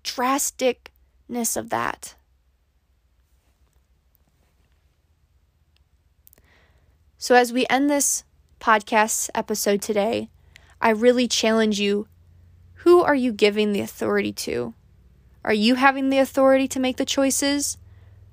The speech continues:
Are you letting the devil steal your blessings and steal that authority?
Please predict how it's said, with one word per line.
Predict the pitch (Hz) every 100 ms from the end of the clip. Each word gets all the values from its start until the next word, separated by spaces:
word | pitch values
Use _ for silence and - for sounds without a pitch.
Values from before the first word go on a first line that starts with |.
| _ _ _ -
Are | 220
you |
letting | 214 220 226
the | 208
devil | 185 190 185
steal | 185 - 202 190
your | 190 190
blessings | 185 190 185 208 208 208 -
and | - 214
steal | - - 208
that | 196 202
authority? | 208 - 196 208 208 202 226